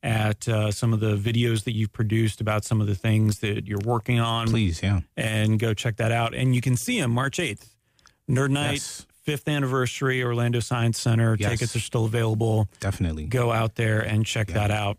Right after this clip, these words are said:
Speaker 2: Not just me, but, um, some amazing speakers out. So Julian, uh,
Speaker 1: Chambliss
Speaker 2: Chambliss will be
Speaker 1: will be
Speaker 2: there
Speaker 1: there,
Speaker 2: as
Speaker 1: yeah.
Speaker 2: well, and, uh, Joshua Walker, who's al-, uh, also a black tech.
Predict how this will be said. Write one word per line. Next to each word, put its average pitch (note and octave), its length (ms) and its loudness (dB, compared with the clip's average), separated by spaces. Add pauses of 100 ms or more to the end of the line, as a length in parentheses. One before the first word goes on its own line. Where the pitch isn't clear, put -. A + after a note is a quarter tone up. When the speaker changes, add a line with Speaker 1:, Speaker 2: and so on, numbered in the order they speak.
(160)
Speaker 2:
Not D3+ 160 0
just D#3 180 -2
me, D#3+ 200 2
but, B2 160 0
um, A2+ 320 2
some G#2 240 2
amazing A#2 380 2
speakers G2 360 -6
out. G2 180 -2
So G#2+ 160 0
Julian, G#2+ 720 2
uh, F#2+ 240 -4 (180)
Speaker 1:
Chambliss A#2 220 -2
Speaker 2:
Chambliss B2+ 420 0
will A#2+ 100 2
be A2+ 100 2
Speaker 1:
will A2+ 60 0
be A2+ 100 2
Speaker 2:
there G#2 140 2
Speaker 1:
there, A#2 60 0
Speaker 2:
as A2+ 120 -2
Speaker 1:
yeah. B2 80 0
Speaker 2:
well, B2+ 180 0
and, A#2 100 2
uh, G#2 200 0
Joshua G#2+ 400 -2
Walker, G2+ 360 -2
who's G2+ 260 0
al-, F#2 220 0
uh, F#2 200 -4
also G#2+ 260 0
a G2 60 -2
black F#2+ 280 -2
tech. - 360 -2